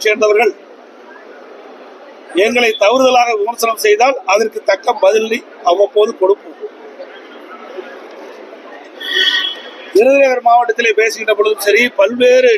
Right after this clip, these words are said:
நிகழ்ச்சியில் கலந்து கொண்டு திரு ஸ்டாலின் அவர்கள் பேசும்போதும் சரி, எடப்பாடி பழனிசாமியுடைய ஆட்சியிலே எந்த திட்டமும் நிறைவேற்றப்படவில்லை என்ற ஒரு தவறான கருத்தை தெரிவித்துக் கொண்டிருக்கின்றார், தொடர்ந்து தெரிவித்துக் கொண்டிருக்கின்றார்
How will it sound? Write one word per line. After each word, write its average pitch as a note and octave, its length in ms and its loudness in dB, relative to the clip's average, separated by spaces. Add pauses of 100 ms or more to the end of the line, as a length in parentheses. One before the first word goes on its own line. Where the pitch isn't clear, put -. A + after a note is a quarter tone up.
(100)
நிகழ்ச்சியில் B3 480 -4
கலந்து A#3 300 0
கொண்டு A#3 200 2 (840)
திரு G#3+ 180 4 (180)
ஸ்டாலின் A3+ 380 2
அவர்கள் G#3+ 260 -4
பேசும்போதும் G#3 600 0
சரி, A#3+ 200 2 (1800)
எடப்பாடி B3+ 480 2 (100)
பழனிசாமியுடைய A3 760 2 (180)
ஆட்சியிலே A3 420 0 (180)
எந்த A#3+ 300 0
திட்டமும் A#3 420 0
நிறைவேற்றப்படவில்லை G#3 840 2
என்ற G#3 140 -4 (1400)
ஒரு A3 120 4 (140)
தவறான A3+ 420 4 (260)
கருத்தை B3 360 0 (100)
தெரிவித்துக் A3+ 360 -2
கொண்டிருக்கின்றார், F3 540 0 (460)
தொடர்ந்து B3 380 2 (100)
தெரிவித்துக் G#3+ 380 -2
கொண்டிருக்கின்றார் F#3 500 0